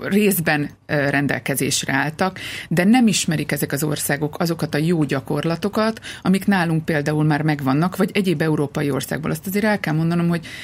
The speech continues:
nagyon jó az a nemzetközi együttműködés, ugye, ö, illetve a Kékbolygó korábbi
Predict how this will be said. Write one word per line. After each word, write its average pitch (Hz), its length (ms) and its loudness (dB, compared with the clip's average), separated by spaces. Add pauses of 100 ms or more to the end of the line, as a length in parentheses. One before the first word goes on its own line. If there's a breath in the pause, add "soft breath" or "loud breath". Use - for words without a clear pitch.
(140)
nagyon 190 360 4
jó 175 140 2
az 151 140 0
a 160 40 0
nemzetközi 147 640 0
együttműködés, 170 840 0
ugye, 151 460 -2 (140)
ö, 151 240 0
illetve 160 600 0 (220 loud breath)
a 180 60 -4
Kékbolygó 160 560 0
korábbi 139 600 -2